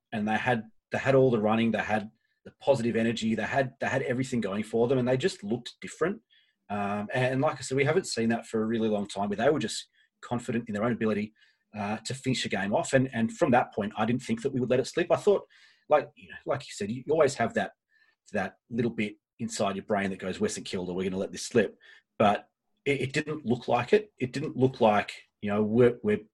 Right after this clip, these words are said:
breaking even and at any point they can get the run. It, we, we just looked stronger in every part of the ground after that, that Westhoff error, uh, which was very un-Westhoff-like. I mean, he's, he usually has a pretty good game against us, and,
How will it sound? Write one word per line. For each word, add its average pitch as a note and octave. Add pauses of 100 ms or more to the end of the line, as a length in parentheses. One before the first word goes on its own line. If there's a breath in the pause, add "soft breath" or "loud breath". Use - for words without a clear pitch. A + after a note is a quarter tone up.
(100)
breaking G2+
even G2
and F#2+
at G#2+
any G#2
point G#2
they G2
can G#2
get F#2
the G2
run. G2 (280 soft breath)
It, B2 (100)
we, E3+
we C3+
just C#3
looked C3+
stronger A#2+
in G2
every A2+
part A2+
of G#2+
the G#2
ground A2
after A#2+
that, G2+ (100)
that G2 (100)
Westhoff G#2 (640 soft breath)
error, G#2 (220)
uh, G2
which B2+
was B2+
very D#3
un-Westhoff-like. G#2
I G#2+
mean, A2+
he's, A2+
he A2
usually A2+
has G2+
a G2+
pretty G#2+
good F#2+
game G2+
against F2+
us, G#2
and, G2